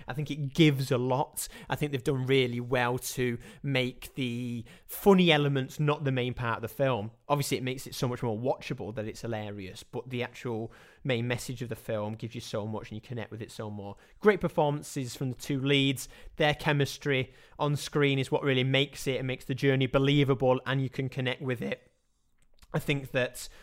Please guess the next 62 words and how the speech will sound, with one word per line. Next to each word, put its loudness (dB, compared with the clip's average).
all 2
the -2
way -2
through -6
you're -4
on -4
board 0
and -8
the -4
time -4
passes -8
like -6
that -4
when -10
you're -6
watching -10
it. -12
Very 2
watchable, -4
but -10
you -10
get -4
a -8
lot -8
from -8
it. -12
So -6
for -6
me, 4
nine 4
out 0
of -8
ten. 0
I -4
fin-, 4
when 2
I 0
started 6
watching 6
it, 4
I 0
thought, 2
"This -6
is -8
just -12
gonna -4
be -2
quite -2
standard, 2
funny -4
film. -2
You -6
know, -4
it'll -6
probably -4
get -6
a -10
standard -4
mark -2
from -4
me." -2
But 0